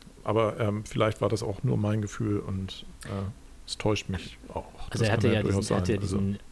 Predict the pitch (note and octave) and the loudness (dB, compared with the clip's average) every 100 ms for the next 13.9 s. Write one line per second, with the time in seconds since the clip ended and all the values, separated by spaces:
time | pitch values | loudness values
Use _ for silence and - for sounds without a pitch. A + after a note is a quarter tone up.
0 | - - A#2+ B2+ G#2 G#2 F#2 F#2+ G#2+ G#2+ | -12 -2 4 6 6 4 4 2 2 0
1 | G2+ - G2 G2 G2+ G2 G2+ G2+ - D3+ | 0 -2 -4 -2 0 0 -2 -4 -4 -2
2 | D#3 - E3 F#3+ B3 - - A2 B2 - | -4 -2 -4 -4 -4 -8 0 2 2 2
3 | G#2 G#2 A2+ G2+ G#2 G2 G#2 G#2 G2+ G2+ | 0 0 0 2 2 0 0 -2 -2 -2
4 | G2 - A2 G2+ - - F#2+ F#2+ F#2 F#2 | -2 -2 -2 -2 -4 -4 0 2 2 2
5 | F#2+ G#2 - - - G#2 G2 F#2+ F#2 F2 | 2 0 -2 -10 -4 -2 0 -2 -2 -2
6 | F2+ F2+ - - - - - - G2 G2 | -2 -4 -8 -18 -20 -20 -18 -8 -2 2
7 | G2 G2+ - - F#2 F#2 F2+ - F#2 - | 2 2 -6 -6 -2 -2 -2 -4 -8 -8
8 | F#2+ G#2 - F#2 F2+ F#2+ G2 F#2+ F#2 - | -10 -8 -8 -8 -6 -8 -6 -6 -8 -8
9 | F#2+ - - G#2 F#2 - - G2 G2+ G2 | -8 -8 -6 -6 -4 -8 -4 2 2 2
10 | - G#2+ B2+ A2+ D#3+ - - - - - | -2 0 4 6 4 2 -16 -20 -20 -20
11 | - - - - - - - - F#2+ F2+ | -20 -20 -20 -20 -20 -20 -12 -4 -2 0
12 | F2+ F2+ F2 E2+ F2 F#2 G#2 - - - | 0 -2 -2 -4 -6 -8 -10 -18 -20 -20
13 | - - - G#2 G2 F#2 F2+ E2+ E2+ | -20 0 4 6 6 4 2 2 -2